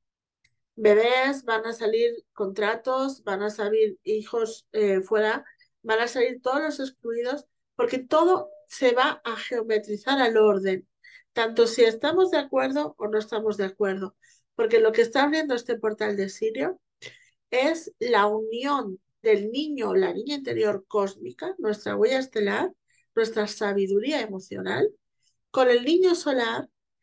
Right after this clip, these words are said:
que es ese niño dorado interno o niña interior solar, que algunas personas ya están viendo cómo meditan, que es la fusión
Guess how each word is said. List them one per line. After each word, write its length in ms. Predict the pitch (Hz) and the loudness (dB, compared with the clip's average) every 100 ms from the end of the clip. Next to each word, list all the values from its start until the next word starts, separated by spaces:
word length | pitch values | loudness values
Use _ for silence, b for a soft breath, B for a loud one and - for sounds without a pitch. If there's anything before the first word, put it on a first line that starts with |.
| _ _ - | _ _ -2
que 160 | 247 | 0
es 120 | 269 | 0
ese 200 | 294 285 | -2 -4
niño 300 | 247 247 269 | -6 -4 -2
dorado 480 | 254 226 214 233 233 | 0 2 2 2 0
interno 580 | 220 208 208 202 196 214 349 | -2 -4 -4 -2 -4 -8 -6
o 100 | 196 | -4
niña 300 | 190 208 214 | -4 -2 -2
interior 460 | 202 190 202 202 202 | -2 -2 -2 0 -2
solar, 520 | - 202 190 196 190 _ b b b - | -4 -2 -2 -2 -6 _ b b b -2
que 80 | |
algunas 360 | 202 202 233 247 | 0 0 -4 -4
personas 420 | 233 233 233 226 | -6 -6 -4 0
ya 60 | 214 | 0
están 240 | 214 208 | 0 -2
viendo 280 | 208 202 202 | -2 0 -2
cómo 240 | 190 185 | -4 -6
meditan, 540 | 175 180 240 - 339 349 | -6 -6 -6 -2 -2 0
que 100 | 202 | -2
es 100 | 202 | 2
la 160 | 214 | 2
fusión 760 | 214 - 208 - 277 285 233 | 0 -2 -2 -2 2 2 0